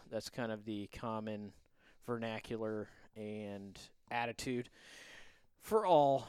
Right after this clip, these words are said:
fitness and non-fitness people. Um, so yeah, what, what have you heard from people around the gym?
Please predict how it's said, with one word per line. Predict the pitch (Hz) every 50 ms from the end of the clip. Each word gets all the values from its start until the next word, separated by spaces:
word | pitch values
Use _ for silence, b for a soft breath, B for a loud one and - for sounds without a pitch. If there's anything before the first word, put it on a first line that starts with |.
| - -
fitness | - - 147 120 117 135 127 120 - - -
and | 123 123 120 120
non-fitness | 117 117 117 113 110 - - 117 - 107 -
people. | - - 120 - 101 90 85 B B B B B B -
Um, | 117 107 107 107 107 104 101 95 98 92 b b b b b b b b b b _ _ _ _ _ _ _ _ _ _ _ _ _ _ _ _ _ _ _
so | - - 127
yeah, | 120 117
what, | 104 101 120 127 - -
what | 120 120 120 120
have | 113 123
you | 123 120
heard | 113 120 110 -
from | - 113 107 -
people | - - - 107
around | 107 104 104 104 101
the | 95
gym? | 92 - 104 104 101 101 101